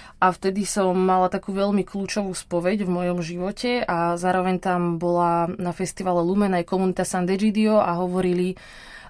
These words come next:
tam na takom workshope, ktorý sa volal Chceš byť bohatý, spoznaj chudobných, o tom, že chudobní sú ich priatelia. A keďže nám zostalo jedlo, tak ja som zobrala jedlo a išla som v Trnave pred kostol a tam som stretla pána Joška.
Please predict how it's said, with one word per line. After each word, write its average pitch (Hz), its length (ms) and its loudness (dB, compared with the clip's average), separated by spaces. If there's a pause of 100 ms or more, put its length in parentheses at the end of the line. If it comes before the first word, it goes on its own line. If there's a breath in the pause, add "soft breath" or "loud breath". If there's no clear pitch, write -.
(140)
tam 190 160 4
na 190 80 0
takom 190 240 2
workshope, 190 560 0
ktorý 185 240 -2
sa 185 160 -2
volal 185 240 0
Chceš 180 240 -2
byť 175 240 -4
bohatý, 185 320 2
spoznaj 185 560 -2
chudobných, 226 560 0 (320 loud breath)
o 185 160 0
tom, 202 160 0
že 185 160 -2
chudobní 202 480 0
sú 208 160 -4
ich - 160 -12
priatelia. 180 560 0
A 160 80 -2
keďže 208 320 0
nám 185 160 0
zostalo 180 400 -2
jedlo, 202 400 -2 (320 loud breath)
tak 185 80 -8
ja 196 80 -2
som 180 160 -6
zobrala 190 400 2
jedlo 185 320 0
a 180 80 4
išla 180 240 -2
som 175 240 -6
v - 80 -20
Trnave 180 320 0
pred 170 320 -6
kostol 196 400 -2
a 180 60 -2
tam 175 180 -2
som 185 80 -8
stretla 180 400 -2
pána 175 320 0
Joška. 214 560 2